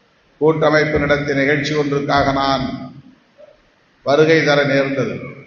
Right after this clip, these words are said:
அப்போது குடியாத்தம் வந்து உங்களை சந்திக்கிறேன் என்று கூறியிருந்தேன். திடுதிப்பென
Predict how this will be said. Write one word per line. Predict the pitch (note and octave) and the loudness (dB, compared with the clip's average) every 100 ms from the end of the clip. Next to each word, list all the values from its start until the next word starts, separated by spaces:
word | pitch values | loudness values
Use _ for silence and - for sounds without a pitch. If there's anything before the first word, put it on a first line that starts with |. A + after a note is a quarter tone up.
| - _ _ _ _ _ _ _ _ _ _ _ _ _ B2 | -20 _ _ _ _ _ _ _ _ _ _ _ _ _ -2
அப்போது | C3+ - D#3+ D#3+ | 0 4 6 6
குடியாத்தம் | D#3 D#3+ D#3 D#3 D#3 D#3 D3+ D3+ D3+ - - - | 2 0 2 4 2 -2 -2 -4 -6 -12 -14 -8
வந்து | C3 C3+ D3+ D#3 D#3 D#3 - - - - - - - _ _ _ _ _ _ _ _ _ _ | -2 0 2 2 4 2 0 -6 -10 -12 -16 -20 -20 _ _ _ _ _ _ _ _ _ _
உங்களை | C3 D3+ D3+ C#3 | -2 2 2 2
சந்திக்கிறேன் | B2+ C#3+ D3+ D3+ D3+ D3+ D3+ D3 | 0 0 -2 -2 0 2 2 0
என்று | C#3 C#3 | -2 -4
கூறியிருந்தேன். | - C#3 C#3 B2+ B2 A2+ F#2+ - - - - _ _ _ _ _ _ _ _ - - - - _ _ | -2 -2 0 -2 -2 -4 -6 -10 -16 -20 -20 _ _ _ _ _ _ _ _ -20 -20 -20 -20 _ _
திடுதிப்பென | C#3 D3+ D3+ D3+ D#3 | -2 2 2 2 4